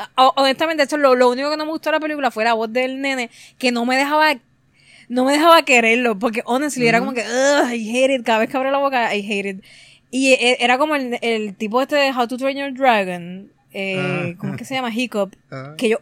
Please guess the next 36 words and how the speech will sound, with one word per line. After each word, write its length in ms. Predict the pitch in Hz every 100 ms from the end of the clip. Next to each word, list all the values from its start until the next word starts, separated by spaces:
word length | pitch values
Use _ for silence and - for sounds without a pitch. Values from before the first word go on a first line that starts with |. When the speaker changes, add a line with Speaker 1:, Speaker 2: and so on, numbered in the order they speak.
| -
Speaker 1:
odio 440 | 226 240 254 240
la 160 | 226 214
voz 240 | 202 -
del 160 | 240 233
cabrón, 320 | 262 240 247
es 60 | 247
como 160 | 269
que, 100 | 277
"¿Por 240 | 226 269 226
qué 160 | 240
tienes 260 | 233 262 -
esa 220 | 294 - 330
voz?". 680 | 254 233 277 302 240 214 - _ _ _ -
La 160 | 233
voz 140 | 226 214
del 300 | 247 277 277 254 254 202
Baruch, 560 | 214 240 226 233 254
él 140 | 254 254
es 120 | 254
el 80 | 247
muchacho 380 | 220 220 220
que 80 | 262
hace 120 | 262
la 60 | 285
voz, 160 | 185 175
Speaker 2:
Ujú. 140 | 208 214 -
Speaker 1:
que 100 | -
es 60 | 240
como 180 | 311 349
que 80 | 302
no 160 | 254
pega, 320 | 370 277 320 440 392
porque 240 | 285 247
cogen 220 | 302 349 403
un, 600 | 415 381 381 381 330
un 80 | 285